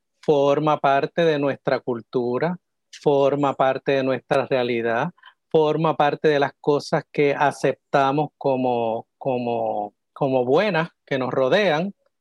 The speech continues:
pues, eh, sí, tienen un, un acento más riqueño, ¿verdad? Y un acento,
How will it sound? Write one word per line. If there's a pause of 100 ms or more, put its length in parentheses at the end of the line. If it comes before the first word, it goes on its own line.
(120)
pues,
eh, (240)
sí,
tienen
un,
un
acento
más
riqueño,
¿verdad?
Y
un
acento,